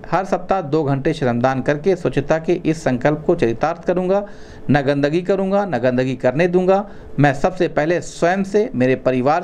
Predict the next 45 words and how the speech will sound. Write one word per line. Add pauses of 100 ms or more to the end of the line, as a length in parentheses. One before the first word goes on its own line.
से,
मेरे
मोहल्ले
से,
मेरे
गांव
से (380)
एवं
मेरे
कार्यस्थल
से
स्वच्छता
की
शुरुआत
करूंगा। (460)
मैं
यह
मानता
हूं
कि
दुनिया
के
जो
भी
देश
स्वच्छ
दिखते
हैं,
उसका
कारण
यह
है
कि
वहां
के
नागरिक
गंदगी
नहीं
करते
और
ना
ही (120)
होने
देते
हैं।